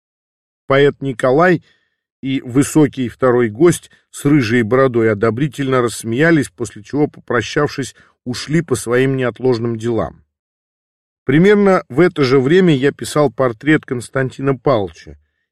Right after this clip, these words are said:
и мы беседовали попутно на разные темы. Коснулись и личностей бывших посетителей, об одном из которых, что с рыжей бородой,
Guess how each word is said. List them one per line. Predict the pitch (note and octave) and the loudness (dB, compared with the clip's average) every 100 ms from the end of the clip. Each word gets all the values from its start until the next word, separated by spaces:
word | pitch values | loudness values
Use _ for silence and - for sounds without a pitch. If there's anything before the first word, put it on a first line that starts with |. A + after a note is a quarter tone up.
| - | -6
и | |
мы | B2+ D3 | 0 0
беседовали | C3 - E3 C3 C3 | 0 0 0 2 0
попутно | A#2 A#2+ A2+ D#3 C#3+ C#3 - | 0 -4 -6 -10 -6 -6 -6
на | A#2 A#2 | -2 0
разные | B2 B2 A2 B2+ | 2 0 -2 -6
темы. | A2+ - F#2+ C#2 C2+ _ _ _ _ _ _ | -6 -10 -10 -10 -20 _ _ _ _ _ _
Коснулись | - C3+ - A#3 A3+ F3+ - | -2 -2 0 0 0 -2 -2
и | D3 | -2
личностей | E3 D3+ - D3+ - D3 C3 | -2 -4 -2 -2 -2 -2 -4
бывших | A#2+ D3+ - C3+ - | -2 -6 -6 -12 -8
посетителей, | C3 - D3 - B2+ - G#2 G#2+ G2+ _ _ | -8 -6 -10 -8 -10 -8 -8 -8 -10 _ _
об | - A#2 B2+ | -4 0 0
одном | A#2+ C#3+ C3 | 2 0 0
из | - | -2
которых, | C3 A#2+ F#3 E3+ - | -2 0 4 2 0
что | - A#2 | -6 -6
с | - | -2
рыжей | C3+ G#2 A2+ | -4 -2 -2
бородой, | G#2+ C#3 B2 G#2 E2+ | 0 0 0 -4 -6